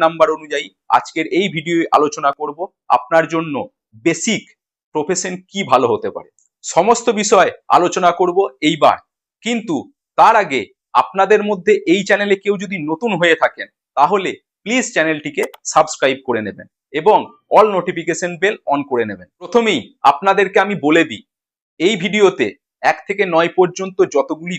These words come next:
গ্রহ আছে তাদের ক্যারেক্টারিস্টিক্স বা চরিত্র আলোচনা করব না, কারণ এই ভিডিওটি তাহলে অনেক লম্বা হয়ে যাবে, আর আপনাদের, আপনাদেরও ধৈর্য থাকবে না। সেই কারণে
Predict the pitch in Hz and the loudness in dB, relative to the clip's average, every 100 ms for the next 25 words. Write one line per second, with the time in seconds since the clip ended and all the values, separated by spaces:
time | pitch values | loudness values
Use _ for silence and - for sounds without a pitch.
0 | - 143 190 170 135 - - _ _ 131 | -2 2 4 4 4 -2 -18 _ _ -2
1 | 143 185 - 135 151 - 175 - 190 185 | 0 0 0 0 0 0 -2 -2 -8 -12
2 | - _ - 151 - 160 - - 151 - | -16 _ -2 0 -2 -6 -6 -4 -2 -2
3 | _ 123 147 156 165 165 147 127 110 98 | _ 0 0 0 -2 0 0 0 -2 -6
4 | - _ _ _ _ 135 180 202 214 _ | -12 _ _ _ _ 0 2 0 -8 _
5 | _ 156 196 170 196 190 190 170 170 170 | _ -4 -2 -2 2 2 2 0 0 0
6 | - 151 196 196 143 139 139 117 107 95 | -2 -4 -4 -2 0 2 2 0 0 -4
7 | 87 82 _ _ _ 110 127 - - 180 | -8 _ _ _ _ -2 0 0 0 4
8 | 180 190 180 - - - 175 185 170 113 | 4 4 0 0 0 2 2 2 2 0
9 | - _ - 147 151 156 - 117 101 95 | -4 _ -4 -2 -2 -2 -2 -4 -6 -12
10 | 82 _ _ - 147 160 185 180 190 | -14 _ _ -10 -6 -2 2 2 0